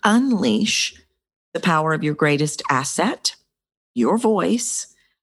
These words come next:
I am giving, I'm doing hot seat coaching. I'm giving feedback. I'm commenting on videos. It's really an incredible experience.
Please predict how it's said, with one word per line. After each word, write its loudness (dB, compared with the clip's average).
I 0
am -2
giving, 2
I'm 0
doing 2
hot 0
seat 0
coaching. 4
I'm 2
giving 0
feedback. 0
I'm 2
commenting 4
on 2
videos. 2
It's 0
really 4
an 2
incredible 2
experience. 0